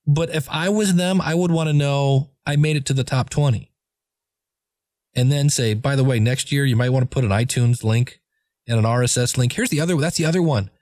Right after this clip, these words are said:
I, I, so many websites, they have two buttons, a Facebook button and an iTunes button. And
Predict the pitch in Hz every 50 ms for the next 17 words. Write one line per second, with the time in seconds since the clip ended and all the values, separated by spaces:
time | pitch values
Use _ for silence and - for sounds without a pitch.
0 | _ _ _ _ _ _ _ _ _ _ _ _ _ _ _ _ - 160 156 -
1 | 165 147 - - 202 208 240 247 220 202 190 196 196 175 - - 147 120 113 110
2 | - - - - _ 135 156 156 160 147 135 - - 185 160 160 156 135 - 107
3 | 98 95 - - - _ - 127 - - 156 165 170 - - 180 165 - 175 165
4 | 160 165 170 165 - 139 127 120 123 127 131 131 - 123 110 110 104 - 104 92
5 | - 107 104 143 - _ _ _ _ _ _ _ _ _ _ _ _ _ _ _
6 | _ _ _ _ _ _ - 147 151 151 147 147 143 -